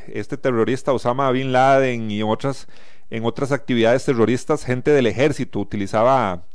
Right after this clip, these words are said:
como parte de estos equipos tácticos ya este, este tipo de perros.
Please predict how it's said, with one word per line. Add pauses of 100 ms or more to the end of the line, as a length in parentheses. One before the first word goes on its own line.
(220)
como
parte
de
estos
equipos
tácticos
ya
este,
este
tipo
de
perros.